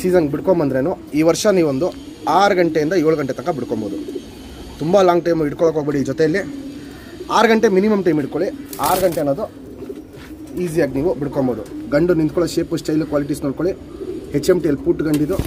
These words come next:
ಹೆಣ್ಣು ನಿಂತ್ಕೊಳ್ಳೋ shape, style, qualities ಇವೆಲ್ಲ ನೋಡ್ಕೊಳ್ಳಿ. ತುಂಬ ಒಳ್ಳೆ ಜೊತೆ, qualities ಎಲ್ಲ ತೋರಿಸ್ತೀನಿ. ನಮ್ಮ subscriber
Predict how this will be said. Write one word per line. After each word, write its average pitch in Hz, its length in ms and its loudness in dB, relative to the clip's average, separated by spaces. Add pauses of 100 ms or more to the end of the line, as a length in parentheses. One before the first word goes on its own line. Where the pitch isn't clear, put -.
(840)
ಹೆಣ್ಣು 180 260 4
ನಿಂತ್ಕೊಳ್ಳೋ 165 360 2
shape, 156 240 -4
style, 156 260 -2
qualities 139 320 -2
ಇವೆಲ್ಲ 139 200 0
ನೋಡ್ಕೊಳ್ಳಿ. 147 280 -4 (720)
ತುಂಬ 190 140 2 (120)
ಒಳ್ಳೆ 170 200 4
ಜೊತೆ, 185 180 -4 (760)
qualities 165 380 0
ಎಲ್ಲ 151 160 2
ತೋರಿಸ್ತೀನಿ. 156 360 -4 (840)
ನಮ್ಮ 190 200 4
subscriber 131 380 0